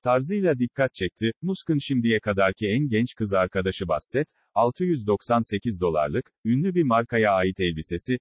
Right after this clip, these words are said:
gümüş rengi sandaletleri ve kombinine uyumlu çantasıyla oldukça zarif görünüyordu. Musk ise, koyu gri bir tişört, siyah kot pantolon ve siyah deri çizmeleriyle hava şartlarına göre daha uyumsuzdu.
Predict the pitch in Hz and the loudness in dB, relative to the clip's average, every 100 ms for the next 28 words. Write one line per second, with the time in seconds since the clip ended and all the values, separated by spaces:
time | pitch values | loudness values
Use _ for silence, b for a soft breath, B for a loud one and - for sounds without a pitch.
0 | - 123 175 - 131 127 139 131 120 104 | -2 -2 -2 -2 0 0 0 0 2 2
1 | 101 - 120 156 127 - 175 165 127 110 | 0 0 -2 2 0 2 0 2 2 2
2 | 110 98 95 92 117 127 120 117 110 117 | 0 0 0 -2 -2 0 0 0 0 0
3 | 110 101 92 127 - 143 98 98 120 110 | 2 0 0 -4 -2 0 2 0 0 0
4 | 95 85 80 76 73 - _ - 123 170 | 0 0 -2 -4 -8 -16 _ -4 -2 -2
5 | - 87 - 107 151 _ - 180 190 139 | -4 -8 -2 -2 -2 _ 0 0 2 0
6 | 143 113 - 87 80 104 147 _ _ - | 0 0 -2 -6 -2 -2 -2 _ _ -4
7 | 135 147 - 175 - 135 110 104 98 131 | 0 0 0 -4 0 0 0 0 0 2
8 | 127 - 101 110 113 101 98 185 170 139 | 0 -2 0 0 0 -2 -2 -6 -2 0
9 | 101 90 85 120 110 117 151 147 131 120 | 0 0 0 0 0 0 2 0 2 0
10 | 110 147 113 104 113 92 90 104 92 80 | 2 2 2 2 2 2 0 0 -2 -4
11 | 95 85 76 | -8 -10 -12